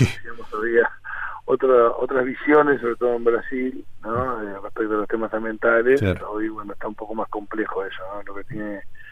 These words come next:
Speaker 1: Lamentablemente, el, el, los ecosistemas no miden de, de, de límites territoriales, pero sí la, la, la acción nuestra como, como humanos queda muy dependiente de eso, ¿no?
Speaker 2: Ujú, está bien.
Speaker 1: Lo cual es un problema escala general, ¿no?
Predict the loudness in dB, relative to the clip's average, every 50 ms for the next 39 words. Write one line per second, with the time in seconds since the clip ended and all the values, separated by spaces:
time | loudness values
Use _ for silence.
0 | -12 -12 -10 -10 -8 -4 0 2 2 4 6 6 8 8 8 8 6 4 4 4
1 | 4 6 6 6 6 4 2 -4 -6 -6 -4 -2 2 4 4 4 4 2 -2 -4
2 | -4 -4 -4 -4 -4 -4 -4 -4 -2 0 2 4 4 4 2 2 0 0 2 2
3 | 2 4 4 4 6 4 4 2 -2 -4 -4 -4 -4 -4 -6 -6 -6 -6 -8 -8
4 | -6 -4 -4 -2 0 2 2 2 4 2 4 6 6 6 6 6 4 2 2 0
5 | -2 0 -2 -2 -2 -2 -4 -4 -4 -4 -6 -8 -8 -8 -10 -10 -6 -4 -2 0
6 | 2 2 4 2 2 2 -2 -4 -4 -6 -6 -6 -8 -8 -8 -6 -2 0 0 0
7 | 0 -2 -4 -2 -2 -2 -4 -4 -2 -2 0 0 -2 -4 -6 -8 -8 -8 -6 -6
8 | -6 -8 -8 -10 -12 -12 -10 -6 -4 -4 -2 2 2 4 4 4 2 2 0 -4
9 | -12 -14 -14 -6 2 4 4 4 4 6 6 6 8 8 8 10 10 8 8 6
10 | 4 4 2 2 2 0 -4 -6 -10 -6 -2 0 2 2 2 2 0 0 2 2
11 | 2 2 0 0 0 2 2 2 2 2 4 6 6 6 6 4 4 -2 -2 0
12 | 2 4 6 4 4 4 2 -4 -4 -6 -8 -10 -10 -10 -8 -8 -8 -8 -8 -4
13 | -4 -2 -2 0 -2 -2 -4 -6 -6 -4 0 2 2 2 0 -2 -8 -12 -12